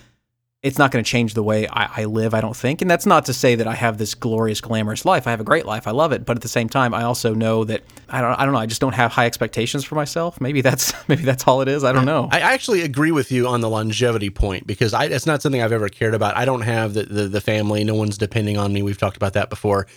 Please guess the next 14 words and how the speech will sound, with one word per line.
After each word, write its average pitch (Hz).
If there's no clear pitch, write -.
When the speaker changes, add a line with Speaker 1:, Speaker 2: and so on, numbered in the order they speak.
Speaker 2:
In 117
fact, 117
if 104
important 123
question, 113
hmm, 285
has 113
been 143
about 131
anything, 135
I 113
think 113
we've 123
realized 113